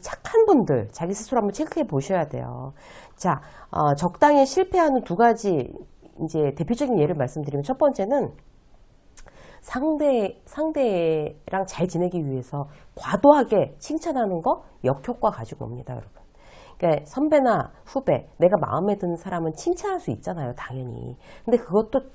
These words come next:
적당히가 중요하다는 거죠. 그러니까 사람 면전에 대놓고 "어, 너무 잘해, 너무 예뻐, 어머, 정말 팀장님 최고세요." 막 이런 거 있잖아요. "부장님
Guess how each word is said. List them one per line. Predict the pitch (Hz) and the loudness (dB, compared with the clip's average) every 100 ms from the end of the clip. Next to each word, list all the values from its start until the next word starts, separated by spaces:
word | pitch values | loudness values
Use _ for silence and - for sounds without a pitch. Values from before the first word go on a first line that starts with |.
| - | -18
적당히가 | - 147 - - 233 220 160 | -8 -8 -8 -4 -2 -2 -4
중요하다는 | 147 139 135 135 120 - | -8 -10 -12 -12 -14 -16
거죠. | - - - - - - 214 | -20 -20 -20 -20 -20 -8 -8
그러니까 | |
사람 | 208 330 277 | -2 0 2
면전에 | 139 180 208 196 - | 2 2 4 2 2
대놓고 | 190 208 214 240 240 - - - - - | -2 -8 -8 -10 -12 -14 -16 -16 -12 -2
"어, | |
너무 | 277 208 254 330 381 | 4 8 8 6 4
잘해, | 359 311 311 311 311 | 4 4 4 6 4
너무 | 240 233 302 311 | 6 4 4 2
예뻐, | 262 - - | -2 -4 -2
어머, | 277 277 262 330 339 311 | 0 2 4 6 6 4
정말 | 302 269 294 311 311 302 | 0 -2 2 4 4 -2
팀장님 | - 370 370 349 339 339 | -2 0 2 2 2 0
최고세요." | - 415 415 381 311 240 | -4 2 4 6 4 8
막 | |
이런 | 196 190 170 | 8 8 6
거 | - | 8
있잖아요. | - - 143 143 | 6 6 0 0
"부장님 | 180 233 349 359 | -2 -2 2 0